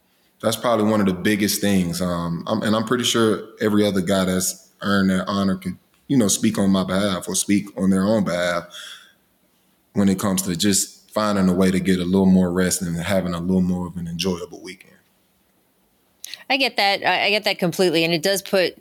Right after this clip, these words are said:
Speaker 2: guys who have earned the spot in a weirdly unfair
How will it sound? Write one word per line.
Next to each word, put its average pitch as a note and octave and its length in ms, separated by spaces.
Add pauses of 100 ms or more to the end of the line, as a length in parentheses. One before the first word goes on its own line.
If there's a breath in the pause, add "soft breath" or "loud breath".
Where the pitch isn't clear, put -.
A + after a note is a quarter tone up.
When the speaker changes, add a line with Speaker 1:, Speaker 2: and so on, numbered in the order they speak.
(420)
Speaker 2:
guys F3 380
who E3+ 240
have D3+ 300
earned A3 260
the G3+ 80
spot G3+ 380
in E3 280
a D#3 80
weirdly F3+ 400
unfair D#3+ 480